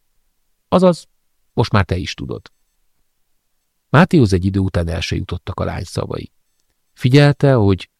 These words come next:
lelkesen, izgatottan mesél,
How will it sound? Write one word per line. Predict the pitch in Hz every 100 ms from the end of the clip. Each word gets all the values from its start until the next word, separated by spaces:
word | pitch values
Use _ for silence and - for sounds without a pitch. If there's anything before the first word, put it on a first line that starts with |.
| _
lelkesen, | 95 98 104 - 98 - 92 87
izgatottan | 101 - 101 87 - 80
mesél, | 92 101 - - 95 90